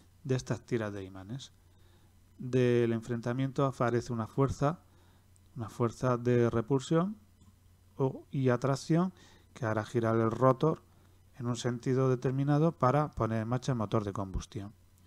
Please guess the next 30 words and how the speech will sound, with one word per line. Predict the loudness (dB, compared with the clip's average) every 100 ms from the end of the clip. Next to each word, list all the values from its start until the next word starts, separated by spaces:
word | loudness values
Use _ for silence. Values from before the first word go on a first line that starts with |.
| -20 -20 -20 -20 _ _ 4
Y | 8 8 6
a | 4
la | 0
inversa, | 2 2 0 -2 -6
cuando | -2 0 0
queremos | -2 -2 -2
cargar | 0 2 2
baterías, | 2 0 0 2 2 0 -2
el | -4
motor | -2 0 2
de | 2
combustión | 0 -2 -2 -2 -2
hace | -4 -8 -8
girar | -8 -6 -4 -4
el | -2
rotor. | 2 2 4 2 0 _ -20 -20 _
Estos | -8 -4 -4
campos | -2 0 0
magnéticos | 0 0 0 0 0 -2 -4
de | -6
estos | -6 -6 -2
imanes, | 0 2 2 0 -6 _ -20 _ _ _ -20 -6
eh, | 0 2 2
van | 2 0
cortando | 0 -4 0 0 2 -2 -6
a | -6
las | -6 -2
bobinas | -2 -2 -4 -4
del | -2 -4
estator | -2 2 4 4 2